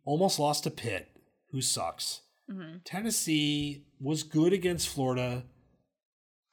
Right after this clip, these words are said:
Speaker 1: Not great. Screwed around and didn't cover.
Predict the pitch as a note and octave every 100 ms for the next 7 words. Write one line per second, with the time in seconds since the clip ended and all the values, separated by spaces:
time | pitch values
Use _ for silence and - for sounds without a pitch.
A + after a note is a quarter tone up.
0 | - D#3 G#3 G3 - A#2 A2 B2+ - -
1 | - _ - - _ _ - - - -
2 | - D#3+ F#3 F#3 D3 D3+ D3+ C#3 B2 D3+
3 | E3+ - C3+ B2 B2 B2+